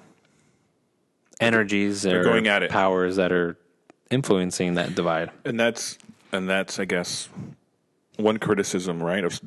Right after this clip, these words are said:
Speaker 2: of Donald Trump. It's that he's not a leader who's uniting our country. He's just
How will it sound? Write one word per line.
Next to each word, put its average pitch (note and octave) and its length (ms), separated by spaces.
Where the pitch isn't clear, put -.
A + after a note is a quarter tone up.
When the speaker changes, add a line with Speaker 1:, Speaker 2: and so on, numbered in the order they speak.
Speaker 2:
of G2 100
Donald F#2 280
Trump. - 420
It's - 180
that E2+ 420
he's F2+ 260
not F2 340
a F2 80
leader E2+ 340
who's E2 300
uniting E2 380
our D2 100
country. D#2 460
He's - 280
just - 560